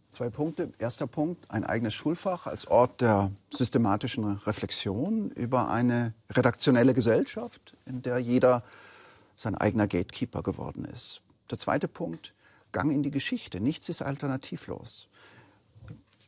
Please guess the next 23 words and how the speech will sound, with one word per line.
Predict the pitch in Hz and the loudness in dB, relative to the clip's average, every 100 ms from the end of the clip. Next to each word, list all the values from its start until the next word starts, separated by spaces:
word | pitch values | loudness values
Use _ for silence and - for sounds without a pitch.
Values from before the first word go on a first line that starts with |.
| _ - | _ -6
Viel | 165 | -2
Feldforschung | - 151 - 160 151 156 | 4 4 4 0 2 0
gemacht | 143 143 147 | 2 2 0
in | 135 | -2
den | 123 | -2
letzten | 120 - | -4 -2
Jahren | 135 120 127 | 0 2 0
im | 127 | -2
Silicon | 120 - 110 | -6 -4 -4
Valley, | 107 165 185 | -2 -2 -2
die | - | -4
ersten | - 120 - | -2 -4 -2
Online-Gemeinschaften | 127 127 127 117 110 113 117 - | -2 0 0 0 -2 -4 -6 -4
der | 110 - | -6 -6
Welt. | 73 - - - | -10 -12 -18 -20
Hippies | - 151 - 95 80 - | -4 -2 -2 -4 -4 -2
mit | 120 | 0
wunderbaren | 135 165 131 117 117 120 | 4 6 6 6 4 2
Netzutopien | 120 - - - 110 - 80 73 131 - - - | 2 0 -4 -6 -10 -10 -10 -8 -10 -16 -20 -18
kommen | - 131 160 | -2 0 0
zusammen. | 147 139 110 117 175 202 - - - - - _ _ _ _ | 0 -2 0 0 0 -4 -8 -20 -20 -20 -20 _ _ _ _
Kein | - 131 156 | 2 4 6
Data-Mining, | 120 - 175 170 165 170 180 208 202 | 4 4 0 0 0 0 -2 -2 -4